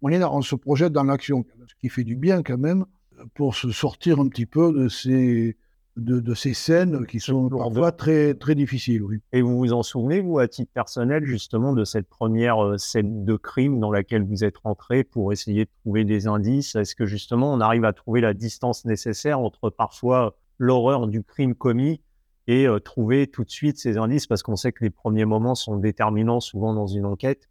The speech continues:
Speaker 1: Oui, tout à fait. Il faut, eh ben, il faut faire abstraction, hein. Heureusement, le mort, on ne connaît pas le mort. Le mort, c'est, voilà, c'est notre énigme qui est par terre. Et, euh, et des fois, euh, c'est, ça peut être si la personne a été massacrée, si c'est une grand-mère qui a été suivie, euh,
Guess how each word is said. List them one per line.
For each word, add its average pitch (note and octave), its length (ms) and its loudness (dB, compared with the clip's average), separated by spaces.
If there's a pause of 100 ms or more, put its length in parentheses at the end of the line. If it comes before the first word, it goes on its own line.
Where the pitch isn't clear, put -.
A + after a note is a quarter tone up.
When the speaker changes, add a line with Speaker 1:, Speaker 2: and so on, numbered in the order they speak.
(160)
Speaker 1:
Oui, C#3 240 4
tout C#3 160 -2
à D3+ 80 2
fait. D3+ 300 0 (340)
Il B2 80 2
faut, D3 380 2
eh G#2+ 80 0
ben, G2+ 120 -4
il F#2+ 80 -4
faut A2+ 120 -4
faire B2 180 0
abstraction, B2+ 520 -4 (200)
hein. A#2+ 40 -8 (360)
Heureusement, D3+ 680 2
le C3+ 180 2
mort, C#3 360 2
on A2+ 40 0
ne G#2 60 -2
connaît F#2+ 340 -4
pas G#2+ 80 -2
le B2 60 2
mort. D#3 440 2 (260)
Le G#2+ 60 -20
mort, C3 300 0
c'est, A2+ 260 -8
voilà, C3+ 340 2
c'est B2+ 180 -4
notre A#2+ 220 -2
énigme C#3 460 2
qui B2+ 80 -4
est A#2+ 160 -4
par - 100 -14
terre. A2+ 240 -8 (640)
Et, A#2+ 360 2
euh, G#2+ 720 0
et G#2+ 60 -4
des G#2 160 -2
fois, C3+ 600 2 (460)
euh, G#2+ 80 -4
c'est, A2+ 460 0
ça G#2 160 -8
peut B2+ 140 -6
être B2 220 0
si C3 220 0
la A2 100 2
personne A2+ 460 -2
a G#2 80 -2
été G2+ 180 -8
massacrée, G#2+ 720 0
si B2+ 140 -4
c'est C3 120 0
une C#3 80 2
grand-mère C3+ 540 0
qui - 80 -4
a B2 40 2
été A#2 200 -4
suivie, B2+ 580 0
euh, G#2+ 100 -4